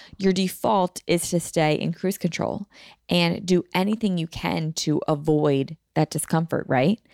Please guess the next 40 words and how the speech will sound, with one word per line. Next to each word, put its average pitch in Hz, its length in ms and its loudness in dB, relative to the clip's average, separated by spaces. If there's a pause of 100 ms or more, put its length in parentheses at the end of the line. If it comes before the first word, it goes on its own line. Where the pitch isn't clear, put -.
(300)
And 170 100 2
kind 165 200 0
of 160 160 -2
limit 160 280 0
growth. - 560 -2 (840)
And 160 320 0 (140)
we 170 140 2
seek - 340 -6
that - 180 -2
comfort. - 480 -2 (880)
But 202 140 2
if 202 100 2
the 202 140 -2
first 196 240 0
thing 190 160 0
that - 100 -2
you 160 120 0
do 185 200 -2
when 175 140 -2
you 160 100 -2
wake 151 240 2
up 208 320 0 (160)
is 170 160 0
get 165 160 2
out 151 160 2
of 156 120 -4
bed 165 180 2
when 147 160 -2
your 143 100 -4
alarm 180 300 0
goes 180 180 0
off, 143 340 -2 (380)
you're 185 160 2
proving 196 380 2
that 175 120 -2
you 175 80 -4
can 175 140 0
do 180 120 0
hard 170 220 0
things. 185 440 -2